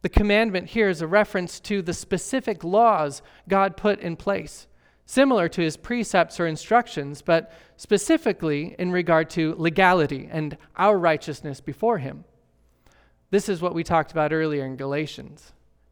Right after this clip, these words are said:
These laws were not intended to give life, but to show sin as sinful beyond measure, and to show that we cannot be righteous before God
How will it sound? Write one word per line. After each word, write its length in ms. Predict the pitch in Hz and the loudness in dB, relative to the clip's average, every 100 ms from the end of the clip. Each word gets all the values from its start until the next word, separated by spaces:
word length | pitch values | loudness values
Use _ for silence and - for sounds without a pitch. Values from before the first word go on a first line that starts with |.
| _ _ _ _ _ _ _ _ _ - | _ _ _ _ _ _ _ _ _ -2
These 280 | 196 226 | 0 2
laws 380 | 180 156 151 147 | 2 2 2 -2
were 180 | - 165 | -2 0
not 240 | 175 185 | 4 2
intended 480 | 185 170 185 175 156 | 2 -2 -4 -4 -4
to 100 | - | -6
give 260 | 151 143 127 | -2 -2 2
life, 500 | 190 160 135 - - _ _ _ _ | 2 2 0 -8 -20 _ _ _ _
but 320 | 151 214 170 - | 4 4 4 -4
to 100 | 160 | -8
show 340 | - 208 202 | -2 0 0
sin 640 | 190 - 247 208 139 135 - _ _ - | -2 -6 -2 -2 -4 -10 -16 _ _ -4
as 180 | 160 | -4
sinful 800 | 143 - 202 202 175 135 123 139 _ - | -4 -2 -2 -2 -6 -10 -10 -14 _ -2
beyond 400 | 175 156 151 127 | 0 0 -2 -4
measure, 460 | 147 147 120 175 - _ _ _ _ _ _ _ _ _ _ _ | -4 -4 -8 -14 -20 _ _ _ _ _ _ _ _ _ _ _
and 140 | - 180 | -6 -4
to 100 | 175 | -4
show 280 | - 220 202 | 2 4 4
that 160 | 175 | 0
we 280 | 147 202 233 | -4 -2 -2
cannot 600 | 208 - 226 220 196 180 | -4 -4 0 2 2 2
be 160 | 196 175 | -2 0
righteous 560 | 151 175 180 165 143 | 4 4 4 -4 -6
before 380 | - 160 - 160 | -6 -6 0 0
God 380 | 151 180 156 127 | 2 4 4 0